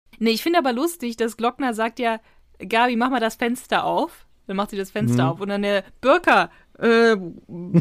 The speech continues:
Speaker 1: suchen Sie die Umgebung ab." Äh, nicht per Funkgerät oder so, sondern einfach <laughs> Fenster auf. Das ist, fand ich auch irgendwie witzig. Ja.
Speaker 2: <laughs> Ja. Das ist ja Thomas Bürker, den man vielleicht kennt, äh, von seinem eigenen Label Dreamland Grusel.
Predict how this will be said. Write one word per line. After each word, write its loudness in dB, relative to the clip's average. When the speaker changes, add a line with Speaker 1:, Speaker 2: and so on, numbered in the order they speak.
Speaker 1:
suchen 0
Sie 0
die 2
Umgebung 2
ab." -2
Äh, -10
nicht -4
per 0
Funkgerät 0
oder 0
so, -4
sondern -2
einfach 2
<laughs> -
Fenster 0
auf. -6
Das -6
ist, -6
fand 0
ich -2
auch -6
irgendwie -2
witzig. -4
Ja. -10
Speaker 2:
<laughs> -4
Ja. -8
Das -2
ist 0
ja 4
Thomas 2
Bürker, 2
den 0
man 0
vielleicht -2
kennt, 0
äh, -2
von -2
seinem 2
eigenen 0
Label 0
Dreamland 2
Grusel. -4